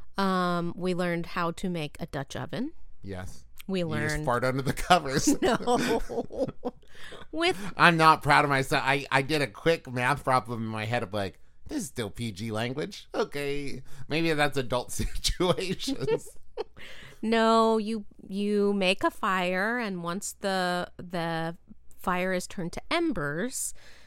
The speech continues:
Speaker 1: you can bury your food in, I mean, you can actually just do it in foil.
Speaker 2: Yeah.
Speaker 1: But we would often bring, uh, an actual Dutch oven,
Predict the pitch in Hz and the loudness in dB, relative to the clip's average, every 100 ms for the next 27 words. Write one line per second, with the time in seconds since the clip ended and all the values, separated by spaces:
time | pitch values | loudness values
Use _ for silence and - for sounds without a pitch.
0 | - 196 202 196 185 185 - 208 185 180 | -16 -4 0 2 0 -2 -4 -4 -2 -2
1 | 175 175 - - - - 208 254 247 165 | -2 -4 -6 -6 -6 -2 0 2 0 -2
2 | 143 147 185 - - - - - - 180 | -2 -4 -4 -4 -4 -6 -8 -10 -4 -2
3 | 175 - 156 151 160 185 254 285 294 269 | -2 -4 -2 -2 -2 -2 0 0 0 -4
4 | - - 277 285 277 269 - 254 220 214 | -10 -6 -2 0 0 0 0 0 0 0
5 | - - - - - - 196 - - 196 | -4 -14 -18 -20 -20 -4 -2 -2 -4 -2
6 | 165 156 180 175 175 185 190 - - 131 | -2 0 0 0 -2 -2 -2 -4 -6 -8
7 | - 98 104 - 107 - - - 101 - | -8 -6 -4 -4 -4 -8 -8 -4 -2 0
8 | - 202 - 175 208 214 208 208 175 175 | 2 0 0 -4 -4 -2 -4 -4 -2 0
9 | 160 160 175 156 156 170 165 160 156 156 | 0 -2 -4 -4 -2 -2 -2 -2 -4 -6
10 | - 165 151 147 - 170 160 170 - 175 | -4 -2 0 -2 -4 -6 -4 -6 -6 -4
11 | 160 160 156 147 - - 196 202 160 139 | -4 -2 -2 -2 -6 -2 0 0 0 0
12 | 196 | -2